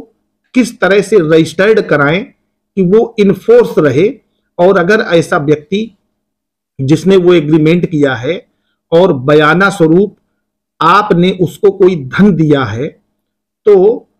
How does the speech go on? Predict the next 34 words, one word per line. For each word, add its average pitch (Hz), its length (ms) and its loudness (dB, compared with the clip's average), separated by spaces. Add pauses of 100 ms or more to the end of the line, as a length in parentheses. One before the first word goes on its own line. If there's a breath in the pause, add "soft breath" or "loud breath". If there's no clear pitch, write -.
(340)
उस 285 200 0
व्यक्ति 185 380 -2
को 214 180 2 (280)
legally 185 760 0
माने 175 240 2
विधिक 185 520 0
रूप 170 240 0
से 214 200 -2
कैसे 190 520 -2
आप 196 360 -4 (240)
बाध्य 165 520 0
करें 175 360 -2
कि 208 80 -4
वो 185 140 2
आपको 170 320 0
ही 190 100 2
बैनामा 156 480 0
कर 127 200 -4
दे। 117 160 -6 (1000)
क्योंकि 220 520 -2
भविष्य 143 480 -2
में 220 280 0
अगर 170 240 0
वो 190 160 2
आपको 190 240 -2
बैनामा 165 400 0
करने 165 280 -4
से 160 140 -6
मना 151 280 -2
कर 151 180 -6
देता 127 340 -6
है 110 200 -12 (880)
तो 214 60 0 (140)
आप 202 240 -2